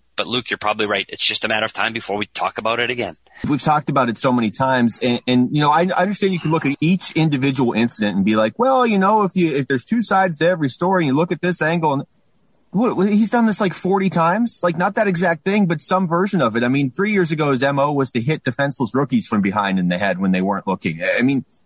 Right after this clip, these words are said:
Speaker 2: this, you talk about getting rid of the, uh, the dangerous play in hockey.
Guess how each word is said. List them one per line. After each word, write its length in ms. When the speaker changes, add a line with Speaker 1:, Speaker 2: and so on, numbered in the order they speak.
Speaker 2:
this, 280
you 120
talk 240
about 260
getting 260
rid 160
of 160
the, 200
uh, 120
the 120
dangerous 500
play 240
in 80
hockey. 400